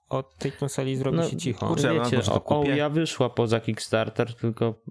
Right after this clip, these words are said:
Speaker 2: problem był inny akurat z Oują.
Speaker 1: Uja była taka, że była ujowa, no i wszyscy o tym dobrze wiemy.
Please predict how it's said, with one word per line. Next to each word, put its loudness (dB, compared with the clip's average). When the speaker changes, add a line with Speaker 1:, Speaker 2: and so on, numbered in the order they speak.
Speaker 2:
problem 0
był 0
inny 0
akurat -6
z -8
Oują. -2
Speaker 1:
Uja -2
była 0
taka, 0
że 0
była 0
ujowa, 2
no 0
i -2
wszyscy -4
o 0
tym -2
dobrze 0
wiemy. 0